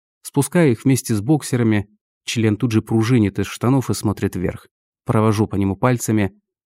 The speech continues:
За затылок наклоняю к себе Полину и целую ее в губы. Языком проникаю в нее,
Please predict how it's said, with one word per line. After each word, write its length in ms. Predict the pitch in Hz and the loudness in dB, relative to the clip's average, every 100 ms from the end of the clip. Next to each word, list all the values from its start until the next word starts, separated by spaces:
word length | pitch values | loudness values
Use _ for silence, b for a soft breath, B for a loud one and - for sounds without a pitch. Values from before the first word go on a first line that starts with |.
| _ _ | _ _
За 220 | 117 117 | 0 2
затылок 540 | 110 107 135 143 147 - | 2 0 0 2 2 0
наклоняю 540 | 113 113 117 113 98 | -2 0 2 2 0
к 60 | - | -4
себе 240 | 107 98 | -4 -2
Полину 500 | 101 98 127 131 104 | -2 -2 2 2 2
и 180 | - 120 | -2 -6
целую 440 | - 139 131 113 | -2 0 2 2
ее 160 | 107 117 | 2 -2
в 100 | 113 | -2
губы. 340 | 107 92 87 - _ _ _ _ | 0 0 -2 -4 _ _ _ _
Языком 440 | 110 104 - 110 | 0 0 2 0
проникаю 500 | - 104 101 104 98 | 2 0 2 0 0
в 80 | 95 | 2
нее, 340 | 95 98 120 | 0 0 -2